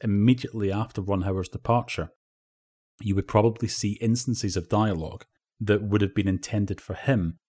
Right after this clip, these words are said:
In Hi-de-Hi, for example, when you've got that awkward situation where Leslie Dwyer has recorded his film sequences, but now is not available to appear in the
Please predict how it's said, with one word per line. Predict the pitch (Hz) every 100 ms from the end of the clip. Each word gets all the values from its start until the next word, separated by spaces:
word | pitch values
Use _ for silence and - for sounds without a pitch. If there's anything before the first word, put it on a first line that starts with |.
| _
In | 123 127 131 123 -
Hi-de-Hi, | 123 120 101 110 85 92
for | -
example, | 90 92 90 - 98 101
when | 104 120
you've | 135 -
got | 127 120
that | 110 110 113 -
awkward | 120 127 - 131
situation | - 123 - 110 110 - 98 90
where | 113 101 101 98 98 - _ _ _ _ _ -
Leslie | 113 113 131
Dwyer | 110 101 104 107 101
has | 98 -
recorded | - 110 104 101 -
his | 101 90 - _ -
film | 120 120 117
sequences, | - 104 - 85 - 120 - _ _ _ -
but | 101
now | 104 104
is | 104 95
not | 104 107
available | 92 101 95 92 95 95 _ _ _ _ -
to | 107
appear | 95 - 113 101 92 -
in | 104 92
the | 90 90 87 87